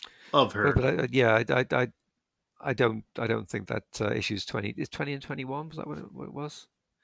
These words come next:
Speaker 2: I, I, I think it, um, it had some things going for it, but I think it, it, uh, it's not a success over, taken overall. I think it's, uh, it's too hard to see when, when the, when the key beats come. They come, they're, they're,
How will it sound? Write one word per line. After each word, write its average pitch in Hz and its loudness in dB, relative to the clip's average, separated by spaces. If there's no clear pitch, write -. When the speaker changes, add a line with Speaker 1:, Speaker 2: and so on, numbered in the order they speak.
Speaker 2:
I, 131 2
I, 123 2
I 135 4
think 135 0
it, 135 0
um, 113 -2
it 147 2
had 160 4
some 143 0
things 123 -2
going 107 0
for 101 -4
it, 90 -4
but - -6
I 113 0
think 107 -4
it, 110 -6
it, - -6
uh, 98 -2
it's - -10
not 107 0
a 92 -2
success - -6
over, 101 -6
taken 101 -6
overall. 95 -4
I 123 -2
think 113 -2
it's, - -6
uh, 113 2
it's - -2
too 120 -4
hard 107 -2
to 98 -10
see 98 -4
when, 113 -2
when 110 -4
the, 107 -4
when 110 -4
the 104 -2
key 110 -4
beats 120 -6
come. 98 -8
They 101 -4
come, 107 -8
they're, 107 -2
they're, 110 -4